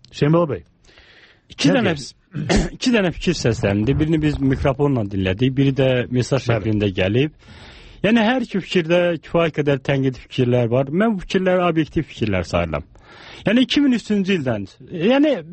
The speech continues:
Speaker 2: bilirsiniz, yəni, gəlin bir qədər pərdələməyək, yəni, açıq danışaq. Əslində, bəzən deyirlər ki, iki dövrə ayrılar. Heydər Əliyevin siyasəti dövrü, bir də İlham Əliyevin dövrü.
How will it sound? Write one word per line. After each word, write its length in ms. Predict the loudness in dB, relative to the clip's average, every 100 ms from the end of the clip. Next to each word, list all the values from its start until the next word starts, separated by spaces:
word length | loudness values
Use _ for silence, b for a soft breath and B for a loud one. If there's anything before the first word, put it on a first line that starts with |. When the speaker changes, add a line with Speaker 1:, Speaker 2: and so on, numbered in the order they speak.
| 0
Speaker 2:
bilirsiniz, 380 | 0 2 0 2
yəni, 200 | 0 0
gəlin 280 | 0 0 -2 -4 -6 -8 -12 -14 0
bir 140 | 2
qədər 260 | 2 0 0
pərdələməyək, 680 | 0 0 0 0 0 -2 -2
yəni, 180 | 0 2
açıq 340 | 0 -2 -4 -2
danışaq. 500 | -4 -4 -8 -10 -12 B B B B B
Əslində, 560 | -4 0 4 4 4 0 -2 -4 -10 -4 -2
bəzən 320 | 0 -2 -2
deyirlər 300 | 0 0 0 0
ki, 160 | 0 0 -6 -8 -8
iki 260 | -8 -2 2
dövrə 300 | 2 2 0
ayrılar. 340 | 0 -4 -4 0
Heydər 360 | 2 2 2
Əliyevin 400 | 0 0 0 -2 -4
siyasəti 600 | -4 -2 0 -2 -4 0
dövrü, 320 | 2 4 2
bir 160 | 0 0
də 120 | 2
İlham 300 | 2 0 0 0
Əliyevin 380 | 0 -2 -4
dövrü. 320 | -4 -4 -6